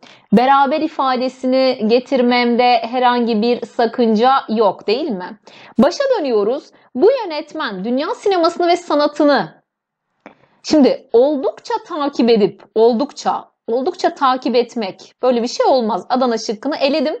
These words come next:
Çünkü sona da güzelce ifadesi gelemez arkadaşlar. A şıkkını eliyorum. Sinemayı ve sanatı, yani dünya sinemasını ve sanatını yakından takip etmek ifadesi doğru.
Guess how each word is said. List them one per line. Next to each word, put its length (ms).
Çünkü 300
sona 340
da 60
güzelce 560
ifadesi 640
gelemez 420
arkadaşlar. 720
A 180
şıkkını 380
eliyorum. 520
Sinemayı 880
ve 60
sanatı, 720
yani 300
dünya 340
sinemasını 600
ve 100
sanatını 840
yakından 760
takip 460
etmek 380
ifadesi 600
doğru. 500